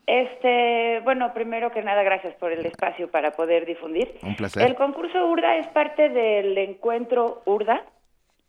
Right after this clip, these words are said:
Speaker 1: que será el veintiséis y veintisiete de agosto en el Centro de Cultura Digital. Y el concurso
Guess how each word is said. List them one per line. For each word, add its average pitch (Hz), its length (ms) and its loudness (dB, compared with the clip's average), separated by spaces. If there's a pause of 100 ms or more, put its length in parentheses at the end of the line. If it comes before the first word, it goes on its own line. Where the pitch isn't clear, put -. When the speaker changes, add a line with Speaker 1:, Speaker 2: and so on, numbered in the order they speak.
(180)
Speaker 1:
que 196 140 0
será 180 300 2
el 180 120 -2
veintiséis 180 580 -4
y 202 60 0
veintisiete 175 600 -2
de 165 60 4
agosto 170 580 0 (420)
en 190 200 0
el 180 240 -2
Centro 180 680 2 (260)
de 185 260 0
Cultura 190 440 2
Digital. 175 640 0 (840)
Y - 120 2
el 254 100 6
concurso 269 420 0